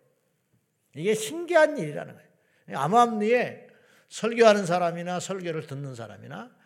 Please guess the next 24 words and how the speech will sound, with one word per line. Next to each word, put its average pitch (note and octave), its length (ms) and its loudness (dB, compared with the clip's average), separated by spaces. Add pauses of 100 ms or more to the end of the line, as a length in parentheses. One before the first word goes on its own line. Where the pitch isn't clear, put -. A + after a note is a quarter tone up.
(180)
예배를 D#3 400 0
집례하는 D3 920 -8
목사나 C3+ 640 -10
예배에 C#3 360 -4
참여하는 B2 500 -10
성도나 E3 720 -8 (300)
어떤 C#3+ 500 -4
믿음이 C#3 640 -12
약속이 B2 500 -8
돼 A2+ 120 -14
있냐면 A2 680 -12 (300)
하나님께서 G3 1120 -8 (260)
우리 B2 340 -10
예배를 A#2 600 -10 (180)
받으신다. - 600 -16 (2000)
오늘 A#3 320 2
여러분 A3 280 2
올 F3 180 0
때 F3+ 140 -4
다 - 100 -12
하나님께 A3 1040 -6
예배한다고 D3 600 -4
온 C3+ 140 -10
거예요. A#2+ 600 -14